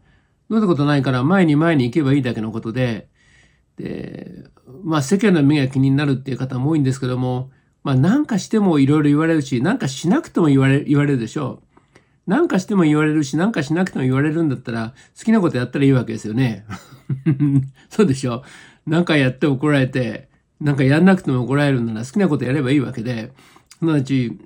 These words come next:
あの、<clears throat> まあ、あの、木にね、止まってる鳥と同じです。いつもなんかこう、ピチクピチク言ってんですよ。えー、いつもなんかピチクピチク言っていて、天気のいい日も悪い日もピチク言ってるわけですね。<laughs> だから、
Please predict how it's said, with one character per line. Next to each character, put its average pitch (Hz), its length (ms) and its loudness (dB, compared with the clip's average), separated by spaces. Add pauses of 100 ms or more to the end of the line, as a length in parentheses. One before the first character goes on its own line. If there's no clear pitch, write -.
あ 120 140 -12
の、 131 440 -8
<clears throat> - 40 -20
ま 135 1000 0
あ、 - 40 -14
あ 131 40 -10
の、 90 460 -12 (420)
木 - 160 2
に 143 200 6
ね、 123 320 -2
止 131 120 -2
ま 147 100 2
っ 139 80 -4
て 160 80 -2
る 151 220 0
鳥 151 300 -4
と 160 140 0
同 190 140 4
じ 190 60 4
で 185 120 4
す。 135 120 0
い 202 100 2
つ 262 80 -2
も 156 100 0
な 180 120 2
ん 165 40 -2
か 117 220 -4
こ 117 340 -8
う、 - 40 -20
ピ 214 120 -2
チ - 120 -16
ク - 60 -20
ピ 190 140 -2
チ - 80 -12
ク - 80 -6
言 - 100 -6
っ - 20 -20
て 254 120 -4
ん 226 40 -2
で 139 120 -2
す 113 140 -6
よ。 98 220 -10 (640)
え 120 520 -4
ー、 - 40 -6
い - 40 -6
つ 175 100 -6
も 139 60 0
な 156 120 0
ん 175 40 -6
か 139 80 -6
ピ 190 180 -2
チ - 100 -14
ク - 80 -20
ピ 185 140 -2
チ - 120 -18
ク - 60 -6
言 113 100 -6
っ - 20 -20
て 170 120 -2
い 139 100 -2
て、 160 380 -4 (560)
天 180 180 2
気 180 80 0
の 131 80 0
い 151 60 2
い 156 40 0
日 151 80 0
も 127 120 -2
悪 127 200 0
い 170 40 2
日 135 100 2
も 117 100 -4
ピ 196 160 -2
チ - 100 -16
ク - 60 -8
言 113 100 -6
っ - 20 -20
て 214 100 -4
る 208 60 2
わ 143 120 0
け 98 60 -6
で 135 60 -8
す 113 100 -8
ね。 139 180 -2 (220)
<laughs> - 100 -20
だ - 80 -18
か - 120 -10
ら、 117 200 -8